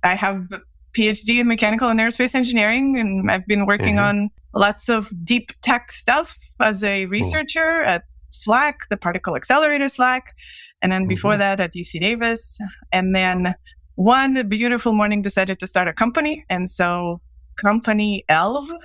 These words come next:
Speaker 1: focuses on making millimeter wave amplifiers, and they are part of the infrastructure that is needed to build interconnected world. So me and you are joining here remotely, and many people do that today.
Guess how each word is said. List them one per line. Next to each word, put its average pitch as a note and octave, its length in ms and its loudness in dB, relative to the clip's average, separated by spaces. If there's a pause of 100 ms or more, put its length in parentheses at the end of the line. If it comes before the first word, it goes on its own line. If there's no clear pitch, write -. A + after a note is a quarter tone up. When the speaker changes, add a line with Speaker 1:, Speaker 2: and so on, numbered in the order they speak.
(160)
Speaker 1:
focuses G#3 600 -4
on F3 360 0 (220)
making E3 540 -2 (180)
millimeter C4+ 380 4
wave A3 160 2
amplifiers, A#3+ 840 0
and F3+ 360 0 (400)
they C#4 400 4
are A3+ 360 2
part A#3 320 -2
of A3 200 -2
the G3 380 -2 (140)
infrastructure B3+ 800 0
that G3+ 160 0
is G3 180 -4
needed G3+ 400 0
to G3 140 -6
build F3+ 480 0 (320)
interconnected F#3 840 0
world. D3 400 0
So D#3 500 0
me E3+ 220 -2
and F3 160 2
you B3 140 4
are C4+ 200 2
joining A#3 460 0
here C#4+ 420 2
remotely, B3+ 680 0
and F3 260 -4
many F#3+ 240 -4
people G#3+ 500 -4
do G3+ 140 0
that A3+ 240 2
today. G#3+ 580 0